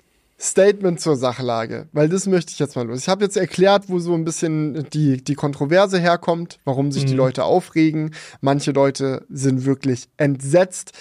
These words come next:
Speaker 1: Es gibt viele, die ihm auch vorwerfen, "Ey, als jemand, der hauptberuflich Produkte kritisiert, darf man ein so schlechtes Produkt gar nicht auf den Markt bringen."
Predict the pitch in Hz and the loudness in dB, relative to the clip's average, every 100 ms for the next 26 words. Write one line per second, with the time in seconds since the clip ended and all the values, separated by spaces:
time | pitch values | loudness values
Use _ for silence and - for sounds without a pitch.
0 | - 151 139 151 147 - 180 175 151 151 | -12 -8 -6 -6 -6 -2 2 2 2 -2
1 | 147 135 - - 151 147 151 143 147 139 | -2 -2 -4 2 2 4 2 2 0 -6
2 | - 151 156 151 135 147 151 151 143 147 | 0 2 2 0 -4 -2 0 0 -2 -2
3 | 135 151 156 160 147 147 - 143 - - | -2 -2 -4 -6 -6 -6 -6 -6 -6 -2
4 | 156 214 - 185 175 156 143 139 156 156 | -2 -2 -4 -8 -8 -6 -6 0 0 0
5 | - - - - _ 156 170 190 - 180 | -6 -20 -20 -20 _ 4 4 2 0 -2
6 | 180 180 196 160 151 175 190 - 170 - | -2 -6 -2 -2 2 2 2 2 0 0
7 | 170 - - 147 165 - 147 147 156 170 | -8 -8 -4 -2 -2 -2 0 2 2 2
8 | 156 190 143 147 139 165 190 _ 165 165 | -4 -10 -4 -2 2 2 0 _ -2 0
9 | 165 | 0